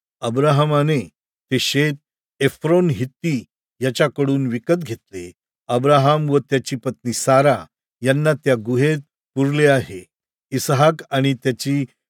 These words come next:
पत्नी रिबका यांनाही तेथेच पुरले आहे आणि माझी पत्नी लेआ हिलाही मी तेथेच पुरले आहे. ते शेत व ती गुहा हेती लोकांकडून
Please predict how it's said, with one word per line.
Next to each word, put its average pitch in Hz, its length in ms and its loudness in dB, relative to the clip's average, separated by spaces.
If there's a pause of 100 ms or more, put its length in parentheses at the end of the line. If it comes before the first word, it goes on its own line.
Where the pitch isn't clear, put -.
पत्नी 131 440 0
रिबका 123 520 0 (340)
यांनाही 135 720 2 (460)
तेथेच 160 500 0
पुरले 135 320 2
आहे 113 400 0 (440)
आणि 156 260 2
माझी 131 360 0
पत्नी 131 540 -2
लेआ 135 360 2 (520)
हिलाही 147 540 2 (320)
मी 139 80 -2
तेथेच 147 640 -4
पुरले 123 340 0
आहे. 113 340 -2 (460)
ते 120 80 -2
शेत 151 340 0 (360)
व 127 100 0
ती 151 280 -6
गुहा 123 520 0 (440)
हेती 165 340 0
लोकांकडून 139 800 0